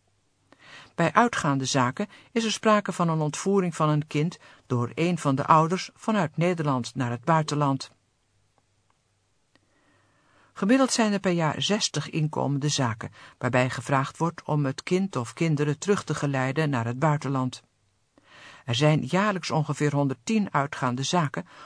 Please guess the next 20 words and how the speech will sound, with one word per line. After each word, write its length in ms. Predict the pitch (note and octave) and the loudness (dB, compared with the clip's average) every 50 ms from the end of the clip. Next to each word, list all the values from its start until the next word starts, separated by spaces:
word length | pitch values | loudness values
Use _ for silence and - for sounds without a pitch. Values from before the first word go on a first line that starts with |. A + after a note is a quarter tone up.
| - - - | -20 0 4
oftewel 540 | - F#3+ F#3+ - G3+ F3 F#3 F3 E3 D#3+ D#3 | 4 4 4 2 0 2 4 4 4 2 0
kinderen 500 | - A#3 A#3 G#3+ G3 F#3 E3 D#3+ D#3 D3+ | 2 2 2 2 2 0 -2 -2 -2 0
die 140 | D3+ D3+ C#3+ | 0 0 0
naar 140 | C#3 B2 B2 | 0 0 -2
het 160 | B2 C3+ C3 | -6 -4 -2
buitenland 460 | D#3 E3 F3+ F3 D#3 D3 C3+ B2+ - | 0 0 0 -2 -2 -2 -2 -2 -2
worden 220 | C3 B2+ B2+ C3 | -4 -4 -2 -2
ontvoerd, 520 | F2+ D#3 D3+ - - - G#3 G#3+ G#3 - - - - - - - - _ _ _ | -2 -2 -2 -4 -4 -4 -2 -2 -2 -4 -6 -16 -20 -20 -20 -20 -20 _ _ _
waarbij 280 | - - G#3 A#3 A3+ A3 | -4 0 2 4 4 4
de 100 | G3+ F#3 | 2 2
achtergebleven 760 | - G#3 - - - F3+ - - E3 D#3+ D#3+ D#3 D3+ - - | 2 2 0 0 -4 -4 -2 -2 0 0 0 0 0 0 2
ouder 320 | - D3+ D3+ D3+ D3 D3+ D3 | 2 4 4 4 2 -2 -2
vraagt 420 | - D3+ C#3+ C#3+ D3+ - - - | 0 0 0 0 -2 -4 -8 -6
om 180 | C3 B2 A#2+ A2+ | -6 -6 -6 -8
teruggeleiding 800 | - - F3 F3+ - - - D3+ C#3+ C#3 B2+ B2+ B2 C3+ C3 A#2+ | -8 -4 -4 -4 -2 -2 -2 -2 -2 0 -2 -2 -2 -2 -4 -2
van 180 | - G2 A#2 A#2+ | -2 -2 -2 -2
het 140 | A#2+ - | -4 -6
kind 320 | - - C#3 B2+ B2+ - - - - - - - _ | -4 -2 0 0 -2 -4 -8 -16 -20 -20 -20 -20 _
naar 240 | - D3 C#3 C#3 B2 | -2 0 0 0 2
Nederland. 720 | D3+ F3+ E3+ D3 C#3+ D3+ C#3 C#3 C3+ B2+ B2 - - - | 2 2 2 2 0 0 0 2 2 0 0 -4 -8 -14